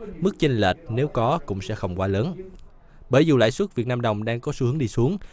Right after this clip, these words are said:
nhưng vẫn còn tương đối cao so với các thị trường khác. Vinacapital dự báo tỷ giá giữa đồng Việt Nam và đô la Mỹ sẽ vào khoảng hai mươi hai ngàn bảy trăm đồng vào cuối năm nay. Tính đến mười hai giờ trưa nay, Vietcombank niêm yết giá bán ở mức hai mươi hai ngàn ba trăm bốn mươi đồng đổi một đô la Mỹ.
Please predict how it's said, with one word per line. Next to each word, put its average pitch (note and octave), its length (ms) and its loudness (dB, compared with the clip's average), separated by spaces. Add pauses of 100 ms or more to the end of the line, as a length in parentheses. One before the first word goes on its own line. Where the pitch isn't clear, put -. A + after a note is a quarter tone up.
(180)
nhưng D3+ 140 0
vẫn C3+ 180 0
còn G2+ 180 0
tương A#2+ 180 -2
đối C#3+ 140 0
cao B2 320 2
so A2 160 -6
với A2 100 -6
các - 180 -8
thị F2+ 120 -4
trường E2 200 -8
khác. C3 280 0 (460)
Vinacapital C#3+ 640 2
dự G2 140 -2
báo A2 300 4 (280)
tỷ A2+ 140 2
giá B2+ 180 4
giữa D#3 160 -2
đồng G#2+ 140 0
Việt F#2+ 180 -4
Nam A2+ 240 -4
và F#2 80 -2
đô G2+ 120 -2
la G#2 140 0
Mỹ F#2 220 -2
sẽ B2+ 140 -4
vào G#2 120 -2
khoảng F#2+ 200 -4
hai D3+ 180 -4
mươi C3+ 100 -2
hai B2+ 200 -2
ngàn F2+ 200 -4
bảy G2 100 -2
trăm A2+ 180 -6
đồng F2+ 220 0
vào E2 100 -2
cuối A#2 180 0
năm A#2 160 -2
nay. G2+ 180 4 (520)
Tính F3+ 120 2
đến G#3 120 2
mười C3+ 160 4
hai C#3 160 4
giờ A#2 60 4
trưa C3+ 140 2
nay, C3 220 4
Vietcombank B2+ 460 -2
niêm B2 140 2
yết D3 220 0
giá C3+ 160 0
bán B2+ 180 2
ở A#2+ 100 -2
mức D3+ 160 -2
hai C3+ 200 0
mươi B2 100 0
hai A#2 220 0
ngàn F#2+ 260 -2
ba G#2+ 140 2
trăm A2 200 -4
bốn A#2+ 140 -2
mươi D#3 100 -2
đồng F#2 200 -2
đổi F2 120 -2
một - 180 -4
đô F#2+ 100 0
la F#2 120 2
Mỹ. F2 240 -2